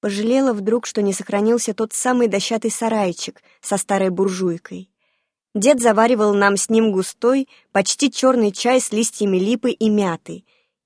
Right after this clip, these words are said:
и мы пили его из блюдец. Разумеется, с медом. Я любила пожевать соты.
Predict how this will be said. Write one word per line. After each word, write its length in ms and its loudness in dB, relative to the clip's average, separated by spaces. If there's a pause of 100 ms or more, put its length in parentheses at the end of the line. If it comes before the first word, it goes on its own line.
и 80 0
мы 180 2
пили 300 0
его 260 4
из 180 4
блюдец. 600 -6 (960)
Разумеется, 600 0
с 120 -4
медом. 480 -2 (680)
Я 220 2
любила 400 4
пожевать 480 -2
соты. 540 -10